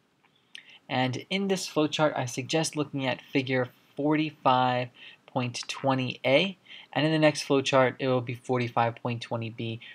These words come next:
which we'll write down a little bit later when we get to that one. So, adrenal glands. What we want to sort of break this word down to is ad, which means next to, and then renal.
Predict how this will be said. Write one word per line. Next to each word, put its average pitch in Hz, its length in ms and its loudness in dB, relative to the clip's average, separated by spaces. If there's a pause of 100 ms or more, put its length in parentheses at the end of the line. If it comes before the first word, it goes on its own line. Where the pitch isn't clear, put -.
which 151 220 0
we'll 139 120 2
write 123 200 2
down 120 240 2
a 113 40 -2
little 120 200 -2
bit 117 160 -4
later 113 340 -2
when 113 220 -10
we 120 40 -10
get 160 200 -2
to - 100 -10
that - 220 -4
one. - 80 -14 (260)
So, 160 300 4 (520)
adrenal 151 920 6
glands. - 540 -6 (360)
What 135 120 0
we 139 80 2
want 208 200 4
to 214 60 2
sort 185 200 4
of 127 80 -2
break 143 240 4
this 139 200 0
word 127 160 2
down 123 340 2
to 123 220 -2
is 117 300 -2
ad, 165 460 6 (340)
which 131 200 -6
means 123 280 -4
next 135 500 0
to, 190 260 0
and 135 220 -2
then 135 440 0
renal. 143 480 0